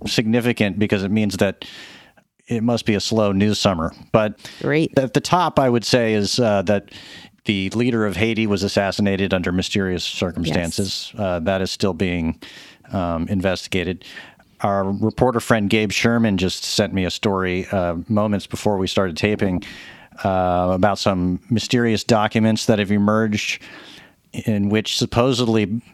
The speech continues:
Speaker 1: in two thousand sixteen, Putin and his leadership had a meeting in which they strategized and planned on helping Trump become president so that they could destabilize,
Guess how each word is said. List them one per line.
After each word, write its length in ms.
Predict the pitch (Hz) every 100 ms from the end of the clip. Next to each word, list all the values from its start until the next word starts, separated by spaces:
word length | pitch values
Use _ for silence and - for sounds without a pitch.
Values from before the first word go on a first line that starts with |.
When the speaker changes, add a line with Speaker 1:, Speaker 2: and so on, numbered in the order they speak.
| _ _
Speaker 1:
in 120 | 113
two 140 | 98 120
thousand 300 | 117 104 104
sixteen, 720 | - 107 - 117 110 101 95 - - -
Putin 380 | - 123 117 113
and 100 | 104
his 140 | 101 92
leadership 560 | 110 113 107 - 98
had 160 | 98 101
a 40 |
meeting 480 | 90 104 110 104 95 - - - - -
in 120 | 110 98
which 200 | 101 -
they 500 | 101 98 95 92 - _ - _ _ _ _ _ _
strategized 1200 | - - 151 151 160 110 104 87 87 87 - - - _ - -
and 220 | 110 101
planned 640 | - 156 196 147 - - - - - -
on 180 | 107
helping 460 | 101 120 120 117 107
Trump 460 | - 120 107 - -
become 260 | 110 104
president 580 | 98 110 104 98 90 -
so 160 | - 98
that 140 | 92
they 140 | 101 95
could 320 | 98 82 85
destabilize, 880 | 101 - 104 95 87 82 82 -